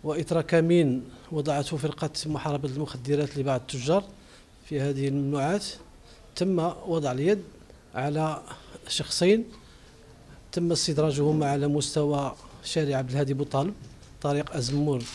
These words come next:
سابقاً، وتم، آه، حجز حوالي ثمانية كيلوغرامات من مادة الشيرة، إضافة إلى سيارة أجرة من حجم كبير تابعة لعمالة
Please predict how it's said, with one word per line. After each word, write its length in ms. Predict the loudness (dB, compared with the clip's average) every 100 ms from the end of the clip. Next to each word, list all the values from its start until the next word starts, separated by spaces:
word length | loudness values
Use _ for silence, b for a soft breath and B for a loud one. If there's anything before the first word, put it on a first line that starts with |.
| -14
سابقاً، 540 | -4 -2 0 2 2 0 -6 -20 B B B B
وتم، 480 | -6 0 2 2 0 -2 -12 B B B B
آه، 560 | -4 -2 -2 -4 -6 -8
حجز 520 | -2 0 0 -4 -8 -12 B B
حوالي 640 | -6 -4 -2 0 0 -2 -6 -12 -12
ثمانية 360 | -2 2 4 2
كيلوغرامات 680 | 2 2 4 4 2 0 0
من 140 | 0
مادة 240 | 0 0 -2
الشيرة، 480 | -2 2 4 4 2 -10 -12 -12 -14 -12 -12 -12 -8
إضافة 480 | -2 0 0 0 0
إلى 320 | 0 0 -2
سيارة 380 | -2 -2 0 -2 -4
أجرة 240 | -2 0
من 180 | 0 -2
حجم 260 | -2 -4 -4
كبير 320 | -2 -2 -2
تابعة 380 | -2 -2 0 0
لعمالة 500 | 0 0 -2 -4 -6